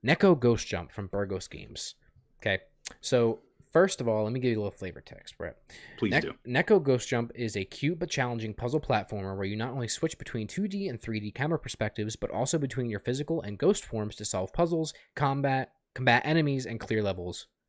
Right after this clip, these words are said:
Speaker 1: faster. Take control of Nekomon as he runs, jumps, and fights his way through various environments to find his friends and loved ones that have been taken away by the space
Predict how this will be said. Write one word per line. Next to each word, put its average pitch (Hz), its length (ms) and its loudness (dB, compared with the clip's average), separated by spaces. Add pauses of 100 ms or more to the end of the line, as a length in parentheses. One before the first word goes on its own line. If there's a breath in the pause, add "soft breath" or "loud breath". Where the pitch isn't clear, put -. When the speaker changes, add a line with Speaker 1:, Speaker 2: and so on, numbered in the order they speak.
(220)
Speaker 1:
faster. - 460 -6 (360 loud breath)
Take 175 220 4
control 160 360 6
of 117 120 0
Nekomon 110 560 -2
as 98 140 -6
he 107 60 -4
runs, 143 300 -2
jumps, - 300 -2
and 95 120 -6
fights 131 280 0
his 107 180 -2
way 110 220 -2
through 107 180 -6
various 95 380 -2
environments 127 420 -4
to - 80 -10
find 98 240 -6
his 95 120 -8
friends 175 360 -2
and 117 160 -4
loved 196 220 2
ones 101 260 -6
that 85 120 -10
have 98 120 -10
been 95 140 -8
taken - 260 -6
away 104 220 -2
by - 160 -8
the - 120 -14
space - 480 -4